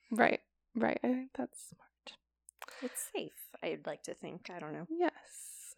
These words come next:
Speaker 1: They had an electric bell system, steam heating, gas lighting. There was a ballroom. It was very fancy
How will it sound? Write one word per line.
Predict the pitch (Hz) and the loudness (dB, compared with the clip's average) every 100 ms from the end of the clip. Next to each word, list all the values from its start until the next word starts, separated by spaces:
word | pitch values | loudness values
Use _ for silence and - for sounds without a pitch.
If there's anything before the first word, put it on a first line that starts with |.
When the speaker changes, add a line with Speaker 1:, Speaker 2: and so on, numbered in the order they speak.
| - | 6
Speaker 1:
They | 247 254 | 10 10
had | 254 247 240 240 240 233 - _ | 10 10 12 12 10 6 -8 _
an | 233 | 8
electric | 226 226 247 - 247 _ | 10 8 2 0 -2 _
bell | 220 233 247 | 12 12 10
system, | - 254 - - 233 226 220 220 220 220 233 - - - - - | 6 4 4 8 10 12 10 10 10 8 6 0 -14 -14 -18 -8
steam | - - - 208 233 240 | -6 0 6 10 12 10
heating, | - 214 196 196 202 208 208 208 202 196 | 8 6 8 8 8 8 8 8 6 6
gas | 196 196 196 - | 2 2 0 0
lighting. | 214 214 202 202 196 196 196 202 | 4 6 8 8 8 8 8 6
There | 202 | 4
was | 196 | 2
a | 196 - - | -6 -6 8
ballroom. | 202 208 208 208 208 208 208 208 208 208 208 214 - - - - - _ _ - | 12 12 12 12 8 8 8 8 6 6 4 0 -4 -20 -20 -20 -20 _ _ 6
It | 202 | 8
was | 202 196 - | 8 6 6
very | 202 196 202 | 8 8 6
fancy | - 214 - - 220 214 208 107 214 | 6 6 6 0 -2 0 2 2 0